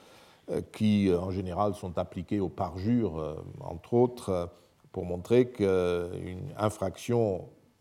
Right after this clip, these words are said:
volontaire à l'égard des dieux, une offense volontaire des dieux, est à jamais inexpiable. Un autre passage contribue à éclairer ce point.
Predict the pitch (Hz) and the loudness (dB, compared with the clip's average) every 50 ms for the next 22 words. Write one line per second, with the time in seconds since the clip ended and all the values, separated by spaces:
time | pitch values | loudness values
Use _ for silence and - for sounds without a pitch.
0 | _ - 90 98 127 143 123 110 92 - 113 107 98 87 85 82 - - - _ | _ 0 4 6 8 8 6 6 4 2 2 2 2 0 -2 -6 -10 -14 -18 _
1 | _ _ - 92 92 92 90 98 87 82 87 107 113 120 151 160 120 95 85 87 | _ _ -10 -8 -8 -8 -6 -8 -8 -6 -6 -6 -4 -2 0 0 0 0 -2 -4
2 | 90 87 - - 120 113 95 87 - - - - - - - 82 98 117 117 104 | -6 -6 -4 -4 -2 -2 -2 -4 -8 -14 -18 -20 -18 -18 -10 -4 -2 0 0 -2
3 | 98 92 113 107 95 85 82 87 80 78 92 113 135 147 143 - - 107 120 123 | -2 -2 -2 -2 -2 -2 -4 -8 -8 -6 -6 -4 -4 -4 -4 -4 -2 -2 -2 -2
4 | - - - 87 87 90 90 90 101 113 120 123 127 - - _ 127 120 113 101 | -2 -4 -4 -4 -4 -2 -4 -2 -2 -2 -2 -4 -6 -10 -12 _ -4 -2 -2 -2
5 | - - - - - - - - - - _ _ _ - - - - - - - | -4 -6 -8 -6 -6 -6 -6 -8 -16 -20 _ _ _ -20 -20 -20 -20 -20 -20 -20
6 | - - - - _ - 127 143 208 233 - 147 143 - 127 120 120 - - 156 | -20 -20 -20 -12 _ 2 10 12 12 12 12 12 8 8 10 8 8 10 10 10
7 | 156 165 170 165 135 123 113 107 104 - - - - _ _ _ _ _ _ _ | 10 10 8 6 4 2 2 2 0 -2 -6 -16 -20 _ _ _ _ _ _ _
8 | _ _ _ _ _ _ _ _ _ _ _ _ _ _ _ _ _ - - 170 | _ _ _ _ _ _ _ _ _ _ _ _ _ _ _ _ _ 2 4 4
9 | 151 - 139 123 107 123 160 185 196 160 - 139 113 117 131 135 131 - 131 123 | 4 6 4 2 4 4 2 0 0 -2 0 2 4 6 6 6 4 4 4 6
10 | 113 135 160 156 - - 120 110 - - - - - - - 92 95 90 82 | 6 6 4 4 4 2 2 0 0 -2 -10 -18 -12 -6 -4 -2 -2 -2 -4